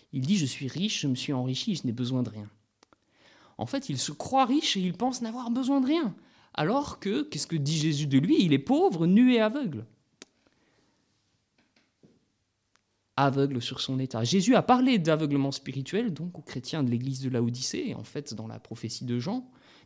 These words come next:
mais il a déjà parlé d'aveuglement spirituel à ses disciples dans le Sermon sur la montagne. Je lis Matthieu six, versets vingt et un à vingt-trois. « Là où est ton trésor,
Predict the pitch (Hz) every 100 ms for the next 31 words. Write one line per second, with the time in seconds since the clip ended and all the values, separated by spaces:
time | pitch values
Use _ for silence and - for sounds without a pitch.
0 | - 170 294 180 147 160 - 214 185 185
1 | 151 147 139 139 131 - 127 151 143 123
2 | 127 127 123 196 196 113 113 117 147 131
3 | 120 - 117 120 120 220 226 170 113 -
4 | - - 135 135 135 139 139 147 - 185
5 | - 127 - 123 120 120 117 110 107 107
6 | - 104 - _ _ _ _ _ _ _
7 | _ _ _ _ _ _ _ _ - 117
8 | 131 170 202 - - 123 113 101 208 196
9 | 135 -